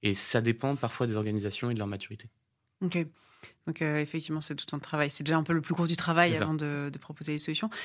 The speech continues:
Speaker 2: Tu mentionnais aussi le fait que vous, vous avez une propre feuille de route, euh, sustainability. C'est-à-dire que, outre le fait d'aider les clients à se, s'embarquer sur le sujet,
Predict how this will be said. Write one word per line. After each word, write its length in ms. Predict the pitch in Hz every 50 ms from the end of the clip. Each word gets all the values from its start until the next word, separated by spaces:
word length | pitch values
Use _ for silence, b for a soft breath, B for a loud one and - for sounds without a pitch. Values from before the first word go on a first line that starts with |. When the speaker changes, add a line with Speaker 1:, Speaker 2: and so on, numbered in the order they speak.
| B B
Speaker 2:
Tu 100 | - -
mentionnais 360 | 190 190 185 - 214 220 226
aussi 220 | 214 190 - - 240
le 80 | 208
fait 180 | 185 - 226 -
que 80 | - 185
vous, 200 | 180 196 247 269
vous 180 | 247 202 180 175
avez 140 | 165 165
une 120 | 170 170 170
propre 380 | - - - 214 - - - 185
feuille 200 | - - 180 170
de 80 | 175
route, 280 | 175 180 208 226 220 - B B B B B B - -
euh, 200 | 165 160 160 160
sustainability. 640 | - - - - 196 190 190 180 190 190 180 190 170
C'est-à-dire 300 | - 160 156 160 156 151
que, 160 | - 175 160 156 B B B _
outre 260 | - 226 220 - 202
le 80 | 185 175
fait 160 | 170 - 180
d'aider 240 | 175 175 196 185 196
les 120 | 185 190 180
clients 300 | - - 185 180 175 175 175 - _ _
à 100 | - 156 147 143 139 139 147 143 143 156
se, 340 | 147 - - 143 143 143 151
s'embarquer 360 | - 147 143 143 139 - 156
sur 140 | - - 143
le 40 |
sujet, 320 | 139 - 160 151 175 226